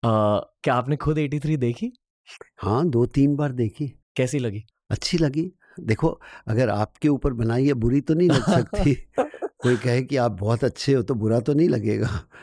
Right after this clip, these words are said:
Speaker 2: और, अ, शायद, अ, मेरी टीम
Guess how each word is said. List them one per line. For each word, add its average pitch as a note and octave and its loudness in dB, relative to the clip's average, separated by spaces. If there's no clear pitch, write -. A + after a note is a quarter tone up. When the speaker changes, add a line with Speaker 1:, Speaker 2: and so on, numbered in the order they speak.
Speaker 2:
और, G#2+ 0
अ, G#2+ 0
शायद, B2 -2
अ, G#2+ -2
मेरी A2 2
टीम B2+ 2